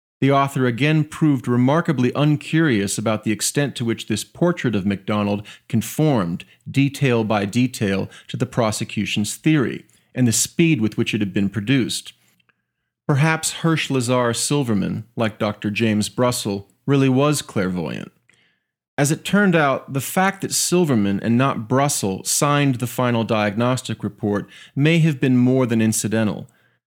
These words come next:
If Doctor Brussel had been eccentric back in nineteen seventy-one, he appeared to be something more than that eight years later. McGinnis was right. MacDonald was angered and also shaken by his encounter,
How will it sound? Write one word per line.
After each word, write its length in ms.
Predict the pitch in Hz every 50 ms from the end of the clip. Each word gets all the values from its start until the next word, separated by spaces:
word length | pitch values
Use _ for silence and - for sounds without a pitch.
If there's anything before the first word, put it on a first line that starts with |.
| _ -
If 180 | 139 139 -
Doctor 320 | - 156 151 156 - - 147
Brussel 440 | 123 143 165 170 175 170 - 170 139
had 180 | 156 127 110
been 100 | 123 117
eccentric 720 | 107 - - - - 160 160 156 - - 117 107 - -
back 200 | - 107 107 -
in 120 | 113 107 107
nineteen 400 | 107 107 85 - - 117 104 104
seventy-one, 880 | - - 113 107 104 101 98 98 98 107 120 123 113 107 95 95 107 - - - - _ _ _
he 160 | - - 147
appeared 340 | 147 - - - 175 170 151
to 60 | 147
be 160 | 127 123 127
something 500 | 120 - - 156 143 135 - 135 127 120
more 280 | 120 120 127 135 135 135
than 220 | 117 113 104 101
that 200 | 98 98 95 92 - -
eight 160 | 107 104 -
years 340 | - 110 107 104 101 98 107
later. 460 | 110 113 110 104 82 - - 110 - _ _ _ _ _ _ _ _ _ _ _ -
McGinnis 440 | 131 143 131 160 180 175 160 - -
was 160 | 143 113 120
right. 320 | 123 131 120 104 85 - - _ _ _ _ _ _ _ -
MacDonald 560 | 135 131 - - 147 147 151 151 143 135 127
was 400 | 123 123 135 139 135 135 113 - -
angered 480 | - 117 120 120 120 104 87 62 - -
and 120 | 127 - 117
also 260 | 110 110 - - 104
shaken 540 | - - - - 139 139 131 - 104 95 95
by 140 | 90 104 98
his 140 | 104 98
encounter, 640 | 101 98 95 - - 127 117 110 107 101 - -